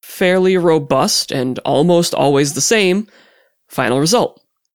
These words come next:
There is a Delta system inside of System Image where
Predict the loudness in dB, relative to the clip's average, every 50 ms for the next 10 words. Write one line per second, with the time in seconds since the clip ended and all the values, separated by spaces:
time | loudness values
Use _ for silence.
0 | _ _ _ _ _ -12 -10 -4 0 0 2 2 0 -2 -2 -2 0 2 2 2
1 | 0 -2 -4 -4 -4 -2 -2 -2 -4 -6 -4 -2 0 0 0 -2 -2 -2 -2 -2
2 | -2 -4 -4 -6 -8 -10 -12 -12 -16 _ _ -14 -8 -8 -8 -6 -6 -6 -6 -6
3 | -6 -8 -8 -6 -6 -6 -8 -8 -8 -4 -2 -2 -2 -2 -2 -6 -8 -10 -10 -4
4 | -2 -2 0 0 0 0 -2 -2 -4